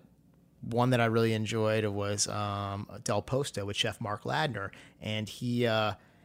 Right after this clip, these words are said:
he was like, "So what are you thinking here?" And I met him before and I said to him, "You know, I'm, I love pasta. I think you do a wonderful pasta. I'm so inspired. Like, you know, I would love a role, if there is such a thing, where I come in, I learn to make the pasta. And then once I learn to make the pasta,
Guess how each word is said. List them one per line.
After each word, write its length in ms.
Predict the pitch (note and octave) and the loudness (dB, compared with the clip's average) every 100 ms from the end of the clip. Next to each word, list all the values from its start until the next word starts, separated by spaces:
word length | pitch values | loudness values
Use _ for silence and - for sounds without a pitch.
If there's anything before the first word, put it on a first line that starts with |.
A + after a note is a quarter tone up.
| - | -16
he 160 | - | 0
was 140 | C3 B2 | 2 2
like, 140 | A#2+ | 2
"So 200 | - C#3 | 4 4
what 120 | C3 | 6
are 20 | D3 | 4
you 60 | |
thinking 380 | C#3+ G3 A3+ G#2 | 4 0 0 -2
here?" 120 | G#2+ | -2
And 100 | G#2 | 0
I 100 | B2+ | 2
met 180 | D3+ C3 | 2 2
him 80 | B2 | 0
before 420 | A#2 - A2 A2 | -4 -4 -2 -2
and 100 | G#2+ | -2
I 60 | G#2 | 0
said 240 | - G#2+ | 0 0
to 80 | A#2 | -4
him, 120 | A2 | -2
"You 60 | A#2+ | -2
know, 80 | A#2 | -2
I'm, 300 | A2 A#2 G2+ - - - - - - - - - - - - - | -2 -2 -4 -12 -20 -20 -20 -20 -20 -20 -20 -20 -20 -20 -14 -2
I 80 | |
love 200 | B2+ D#3 | 6 6
pasta. 400 | - C#3 A2+ - F#2+ - | 8 4 4 -2 -8 -10
I 80 | A2 | -2
think 180 | D3 | -2
you 140 | B2 C3 | 2 0
do 160 | B2 | 2
a 40 | A#2 | 2
wonderful 340 | A#2+ C#3 C3 | 2 2 0
pasta. 460 | A2 A#2 A2 G#2 A2 | -2 -2 0 0 -2
I'm 100 | G#2+ | -2
so 160 | - C3+ | 0 0
inspired. 420 | B2 - A2+ G#2+ | 0 -2 -2 -2
Like, 180 | G#2 - | -4 -4
you 60 | |
know, 80 | A2 | -4
I 100 | G#2 | 0
would 140 | A#2+ A#2 | 0 0
love 260 | A#2+ C3+ | 2 4
a 60 | C#3 | 4
role, 400 | B2 G#2+ G#2 G#2 - | 4 6 4 0 -8
if 120 | A2 | -6
there 160 | C3 A#2 | -2 2
is 120 | B2 | 4
such 240 | - C#3+ | 4 2
a 20 | |
thing, 240 | - B2 A#2 | 0 0 0
where 80 | A2+ | -2
I 140 | G#2 G#2+ | -4 -6
come 240 | - D3 | -2 0
in, 60 | C#3+ | 0
I 60 | A#2 | 0
learn 200 | A#2 B2 | 0 0
to 60 | |
make 180 | A2 A2 | -2 -4
the 60 | G#2+ | -6
pasta. 540 | A2 G2+ - G#2+ G2 - | -6 -4 -4 -6 -8 -6
And 100 | A#2+ | -2
then 100 | C#3 | 0
once 180 | D3+ | 2
I 60 | C#3+ | 2
learn 160 | C#3 C3+ | 2 0
to 40 | |
make 140 | B2+ | 0
the 80 | A#2 | -2
pasta, 520 | - G#2 G2+ - G#2 | -4 -2 0 -2 -4